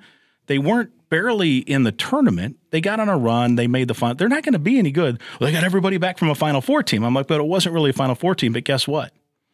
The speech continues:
They've been good ever since. Getting, to me, my theory is they got to the Final Four and realized,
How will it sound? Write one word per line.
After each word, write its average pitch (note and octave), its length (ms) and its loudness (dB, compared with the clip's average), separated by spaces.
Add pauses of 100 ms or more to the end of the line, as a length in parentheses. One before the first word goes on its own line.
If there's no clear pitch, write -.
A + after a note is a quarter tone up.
(100)
They've F3+ 160 0
been F#3+ 160 2
good A#2+ 220 2
ever G#2 200 -2
since. - 460 -2 (540)
Getting, F#3+ 540 2
to - 120 -2
me, G3 320 2
my D3+ 220 0
theory A2 460 0
is G#2+ 160 -2
they C3+ 120 0
got C3+ 260 -2
to - 60 -2
the B2 100 -2
Final B2 360 -2
Four A2+ 500 0 (400)
and A2 180 -2
realized, B2 540 0